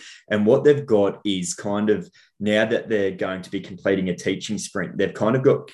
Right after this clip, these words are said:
they're going to be putting Q R codes for each certain stage, depending upon where their area of need for reading was, and then you scan it and the Q R code will take you to a work sample of that student. And if it was a focus for, say, I'm making this up, stage one was fluency,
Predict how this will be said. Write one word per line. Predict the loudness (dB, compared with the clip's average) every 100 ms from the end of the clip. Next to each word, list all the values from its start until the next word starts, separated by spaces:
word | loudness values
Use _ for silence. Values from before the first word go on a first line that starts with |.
| _
they're | 0 2
going | 2 0 0
to | -2
be | -4
putting | -4 -6 -6 -6
Q | 0 2
R | 4 2
codes | 0 0 0 0 -6 -12 -20 _ 0
for | 2 4
each | 2 0 0
certain | 2 2 0
stage, | -4 -2 -2 -2
depending | -8 -8 -6 -6
upon | -4 -2 -2 2
where | 4
their | 4 4 4
area | 2 0 0 -2
of | -2
need | -2 -2 -2 -6 -18 _
for | -2 0
reading | 0 0 0 -2
was, | 0 0 -2 -8 -20 _ _
and | 0 2
then | 0 -2 -8
you | -4 -2
scan | -2 0 2 2 2
it | -2 -4
and | -4 -4
the | -6
Q | -4 2 2
R | 2
code | 0 -2
will | -2
take | -4 -6 -4
you | -6
to | -2
a | -2
work | 0 0 -2
sample | -4 -6 -4 -4
of | -2
that | -2 -4
student. | -8 -2 -2 -2 -4 -8 -12 -2
And | 0
if | 2
it | 0
was | 2 0
a |
focus | 0 2 2 0 -6 -6
for, | -4 -4
say, | -2 0 0 -2
I'm | -4
making | -6 -6 -6
this | -4 -2
up, | -2 -2
stage | -2 -2 0
one | -2 0 -4
was | -6
fluency, | 0 0 2 -2 -4